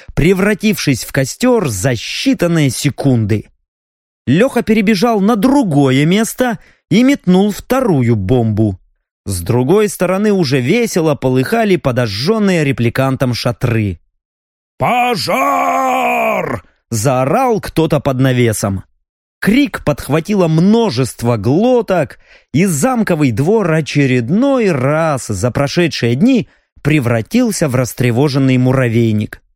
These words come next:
Стриж швырнул оставшуюся бутылку и отбежал в темноту парка,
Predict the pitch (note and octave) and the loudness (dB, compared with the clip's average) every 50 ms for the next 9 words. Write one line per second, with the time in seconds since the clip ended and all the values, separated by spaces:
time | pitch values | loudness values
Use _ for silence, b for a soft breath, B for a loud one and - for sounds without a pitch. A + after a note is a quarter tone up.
0 | _ _ _ _ _ _ _ _ _ _ _ _ - - - - G3 A3 C#4 D4 | _ _ _ _ _ _ _ _ _ _ _ _ -14 -14 -6 -2 0 0 0 0
1 | - - - - - C3+ C#3 F3+ F#3+ G3+ G3+ F3+ C#3+ A#2 A2 A2+ - - - C#3+ | -2 -4 -8 -6 -2 0 0 2 2 2 2 2 2 2 0 0 -2 -2 -2 -2
2 | C3 - - - A#2 G#2+ - - A2 G#2+ C3+ D#3+ - C4+ C#4 B3 - A#3 G#3 F3+ | -2 -2 -2 -2 -2 -2 -2 -2 -2 -2 -2 0 2 2 2 2 2 0 0 0
3 | B B B B B B _ _ _ - C4+ C#4 C4+ G#3 G#3 F#3+ A3 C4+ A#3+ F#3 | B B B B B B _ _ _ 0 0 2 0 0 -2 0 0 0 2 2
4 | E3+ D#3+ C#3 A#2+ A2 - - - C3 C3 C3 C3 A#2 - C3 A#2+ - - A3 A3+ | 0 0 0 -2 -4 -4 -2 0 0 2 2 0 0 0 -2 -2 0 0 0 0
5 | A3 D3+ - - G#2+ A2 - | 0 -2 -4 -6 -6 -6 -8